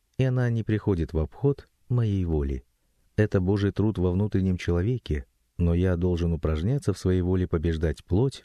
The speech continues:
чтобы работа Святого Духа имела место. Я должен быть вовлечён. Бог делает своё дело, но не без моей воли. Опыт христианской радости исходит от Бога через Духа, а затем она должна течь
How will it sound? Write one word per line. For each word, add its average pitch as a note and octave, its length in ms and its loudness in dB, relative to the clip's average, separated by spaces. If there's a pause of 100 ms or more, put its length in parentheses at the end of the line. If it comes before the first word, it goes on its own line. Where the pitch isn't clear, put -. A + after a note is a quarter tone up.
чтобы D#2+ 340 0
работа D#2+ 340 0
Святого D#2 420 -2
Духа G2+ 400 -2 (280)
имела G#2 340 0
место. D#2 460 -4 (600)
Я G2+ 220 2
должен G#2 340 0
быть G#2 160 -2
вовлечён. G2+ 640 -2 (340)
Бог A#2 300 2
делает A2+ 380 0
своё D#2+ 260 0
дело, D2 380 -4 (260)
но A2 240 2
не C3 140 0
без A2 180 0
моей G2+ 320 0
воли. D#2+ 400 -2 (760)
Опыт C3 280 4
христианской G#2 640 0
радости G#2+ 440 0
исходит F#2+ 420 0
от E2 120 0
Бога G2+ 240 2
через D#2+ 340 -2
Духа, E2+ 460 -2 (420)
а F#2 120 0
затем G#2 500 0
она C#3 220 0
должна G#2+ 400 0
течь - 380 -4